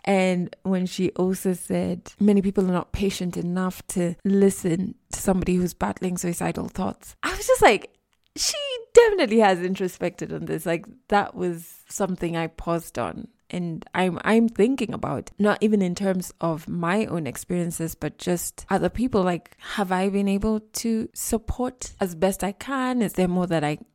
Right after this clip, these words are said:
can do? Yeah, it was, it was quite insightful listening to her thoughts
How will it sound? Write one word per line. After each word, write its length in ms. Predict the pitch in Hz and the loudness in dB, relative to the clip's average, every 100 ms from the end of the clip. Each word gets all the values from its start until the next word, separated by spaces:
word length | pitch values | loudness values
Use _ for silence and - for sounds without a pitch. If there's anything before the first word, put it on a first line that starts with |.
| _ | _
can 180 | 175 165 | -4 -4
do? 480 | - 262 254 247 247 | 2 2 4 2 2
Yeah, 360 | 214 269 330 247 | 2 2 4 2
it 100 | 220 | 4
was, 320 | 220 - - - | 0 0 -10 0
it 80 | |
was 140 | 220 214 | 0 2
quite 180 | 269 254 | 2 4
insightful 640 | 220 202 190 185 165 156 | 2 0 -2 -2 -4 -4
listening 440 | 175 - 151 151 | -4 -4 -4 -4
to 100 | 170 | -2
her 160 | 170 165 | 0 0
thoughts 480 | 170 165 - - | 0 -2 -2 -8